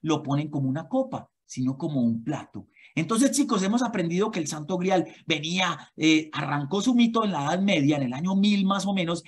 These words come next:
y hasta el día de hoy ha sido muy importante, pero fue encauzado y basado en una historia de la Última Cena, de la Copa de la Última Cena.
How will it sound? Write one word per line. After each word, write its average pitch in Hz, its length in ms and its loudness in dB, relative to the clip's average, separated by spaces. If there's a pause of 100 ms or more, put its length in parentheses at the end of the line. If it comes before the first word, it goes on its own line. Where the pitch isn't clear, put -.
(140)
y 165 80 0
hasta - 300 0
el 143 100 0
día 214 220 2
de 196 100 4
hoy 165 140 4
ha 175 80 0
sido 196 240 -2
muy 202 180 0
importante, 214 720 -2 (140)
pero 151 240 -2
fue 196 440 0
encauzado 139 760 2
y 143 80 8
basado 196 500 4 (240)
en 143 160 2
una 180 160 0
historia 202 540 0
de 139 180 -4
la - 220 -8
Última 226 520 2
Cena, 151 320 0
de 131 60 0
la 131 160 -4
Copa 185 320 2
de 185 60 4
la 143 80 4
Última 139 360 0
Cena. 127 300 -4